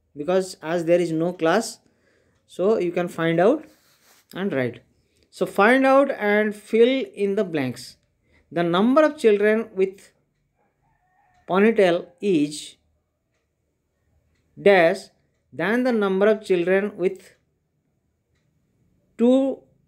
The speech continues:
two types of, uh, hairstyles are there, more or less. And B, dash children have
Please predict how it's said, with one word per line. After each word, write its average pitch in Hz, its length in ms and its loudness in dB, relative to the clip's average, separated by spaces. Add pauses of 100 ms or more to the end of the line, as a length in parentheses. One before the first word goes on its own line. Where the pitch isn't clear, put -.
(1120)
two 220 140 4
types 214 320 2
of, 214 280 -2 (320)
uh, 147 160 -10
hairstyles 151 540 -4
are 127 100 -4
there, 120 160 -10
more 170 260 0
or 156 120 0
less. 113 400 -10 (960)
And 254 420 2 (1300)
B, 240 500 2 (160)
dash 262 400 2
children 226 420 2
have 196 400 -2